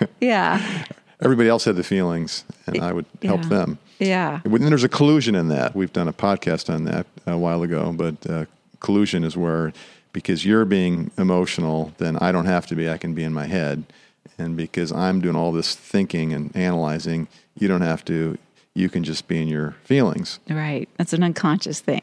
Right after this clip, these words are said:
Speaker 2: It's not
Speaker 1: Because
Speaker 2: something
Speaker 1: you're
Speaker 2: we're
Speaker 1: being
Speaker 2: both
Speaker 1: weak, then I'm being strong.
Speaker 2: Yeah.
Speaker 1: And each, each side of the dynamic reinforces the other. And like you said, it's, it's unconscious. We don't realize that we're doing it.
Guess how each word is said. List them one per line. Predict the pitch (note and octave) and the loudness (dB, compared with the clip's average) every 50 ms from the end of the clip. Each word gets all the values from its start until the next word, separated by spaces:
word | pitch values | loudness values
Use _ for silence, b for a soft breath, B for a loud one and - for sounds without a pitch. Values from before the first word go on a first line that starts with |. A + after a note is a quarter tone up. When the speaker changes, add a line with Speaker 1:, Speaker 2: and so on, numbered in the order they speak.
| - D#3 | -2 -2
Speaker 2:
It's | D#3+ - | -2 -2
not | - D3+ - | -2 -2 0
Speaker 1:
Because | F#2 - G2 F2+ | 0 0 0 2
Speaker 2:
something | D#2 | 4
Speaker 1:
you're | G2+ A2+ A#2 | 4 4 6
Speaker 2:
we're | G2+ | 6
Speaker 1:
being | A#2 A2 G2+ G2 | 4 4 4 4
Speaker 2:
both | F2+ F#2+ | 4 4
Speaker 1:
weak, | G2+ G2+ G2 F#2+ F#2 - - | 4 6 6 4 2 0 0
then | - E2+ E2 - | 0 0 2 2
I'm | F2+ F#2+ F#2+ F#2+ | 2 2 4 4
being | F2 F2 F2 F2 | 2 2 0 0
strong. | - - - F#2 E2+ D#2 C#2 B1+ - - - | -2 0 0 2 2 2 0 -2 -4 -4 -6
Speaker 2:
Yeah. | D#3 C#3 B2+ - - - _ | -6 -8 -8 -10 -14 -14 _
Speaker 1:
And | - - - | -6 -2 2
each, | - G#2+ G2+ - - - | 2 2 2 0 -2 -4
each | - - A2 A2+ G#2+ - | -2 0 0 2 2 2
side | - - A#2 G#2+ G#2 G2+ | 2 4 4 6 6 4
of | G2 | 4
the | F#2 F2 | 2 2
dynamic | F2+ F2+ F2 F2+ F#2+ F#2+ F#2 F2 D#2+ D#2 - | 2 2 2 4 4 4 4 2 2 0 0
reinforces | F#2+ F#2 F2+ F2 - - F#2+ F2+ - - D#2+ D#2+ | 0 0 0 0 0 0 0 0 0 0 -2 -4
the | D#2+ C2+ | -2 0
other. | D#2+ F#2 F2+ D2+ C#2+ C#2 C#2 D2 b b b b b b - | 2 2 2 2 2 0 -2 -4 b b b b b b -20
And | - - - | -10 -6 -4
like | D#2 D2+ - | -4 -4 -4
you | F2 | -4
said, | - - - G#2+ F2+ D2 D2+ D#2+ D#2+ - | -4 -2 0 0 2 2 0 0 -2 -4
it's, | - - - - - | -4 -6 -6 -6 -6
it's | - - - - | -6 -6 -4 -2
unconscious. | D#2+ D#2 - A#2+ A#2+ A#2 A2+ - - | -4 -2 0 0 0 0 0 -2 -2
We | F2 F2+ F2 | 0 0 2
don't | D#2+ F2 | 2 4
realize | G2 A2 A2 G2+ F#2 E2+ E2+ - - | 4 4 4 4 2 2 0 -2 -2
that | - - E2+ - - - | -4 -4 -4 -6 -6 -4
we're | G#2+ F2 | -4 -2
doing | E2+ E2+ F2+ E2+ E2 D2 C#2+ | 0 0 0 0 0 0 0
it. | C#2 C2 - | -2 -4 -6